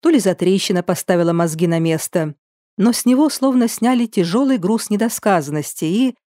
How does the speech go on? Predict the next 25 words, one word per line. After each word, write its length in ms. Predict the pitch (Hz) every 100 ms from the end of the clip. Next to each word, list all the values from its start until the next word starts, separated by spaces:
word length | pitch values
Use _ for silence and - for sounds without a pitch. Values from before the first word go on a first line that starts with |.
| _ _
пожалуй, 640 | - 208 277 302 269 262 240 _
сомнения 680 | - - 165 160 294 285 277
в 60 | -
собственной 520 | - 214 - 233 220
нормальности. 880 | 240 202 156 147 143 147 - 135 - _ _ _ _ _ _ _ _ _ _
Если 320 | 180 269 - 262
уж 160 | 247
священные 600 | - 214 - 262 254 240
хранители 840 | 226 208 196 214 294 - 160 147 127
избрали 440 | - 156 170 170 160
его 180 | 156 156
для 160 | 156
какой-то 440 | 160 151 170 160 156
цели, 580 | - 180 160 147 139 - _ -
остаётся 540 | 165 180 233 294 277
только 340 | - 254 233
ждать 460 | 220 170 175 269 -
и 60 | 180
молиться, 680 | 147 147 190 - - 151 - _ _ _
чтобы 300 | - - 180
задача 460 | 165 170 269 269 165
была 220 | 151 202
ему 220 | 247 202
по 160 | 196 165
силам. 580 | - 170 151 143 131